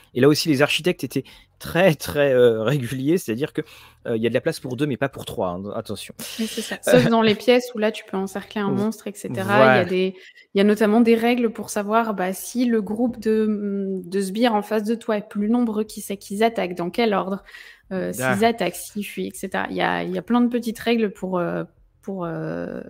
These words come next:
Speaker 2: pour gérer
Speaker 1: Oh.
Speaker 2: tout ça, en fait, et que juste on se pose pas de questions, on applique les règles.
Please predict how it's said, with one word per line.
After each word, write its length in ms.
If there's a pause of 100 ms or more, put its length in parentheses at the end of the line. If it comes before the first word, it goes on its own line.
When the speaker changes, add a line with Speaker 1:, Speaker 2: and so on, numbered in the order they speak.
(1200)
Speaker 2:
pour 140
gérer 220
Speaker 1:
Oh. 40
Speaker 2:
tout 100
ça, 140
en 60
fait, 200
et 60
que 360
juste 280
on 80
se 80
pose 140
pas 120
de 40
questions, 260
on 60
applique 260
les 100
règles. 200